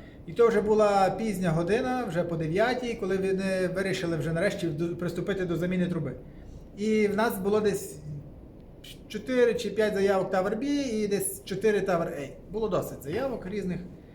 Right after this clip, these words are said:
Я кажу: «Сем, йди стій з тим Вікінгом, <laughs> нехай він ремонтує, робить трубу, а я піду заявки закривати».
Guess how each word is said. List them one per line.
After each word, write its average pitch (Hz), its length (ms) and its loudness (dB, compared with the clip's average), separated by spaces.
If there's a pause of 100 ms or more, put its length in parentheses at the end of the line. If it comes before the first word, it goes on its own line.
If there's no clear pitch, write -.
(400)
Я 202 80 0
кажу: 226 200 4
«Сем, 226 260 2
йди 214 240 4
стій 226 300 0
з - 40 -2
тим 202 200 2
Вікінгом, 269 540 2 (460)
<laughs> - 460 -14
нехай 226 340 4
він 220 140 4
ремонтує, 220 840 4
робить 202 320 2
трубу, 214 300 2
а 240 140 8
я 214 160 6
піду 185 220 -2
заявки 175 320 2
закривати». 135 380 -8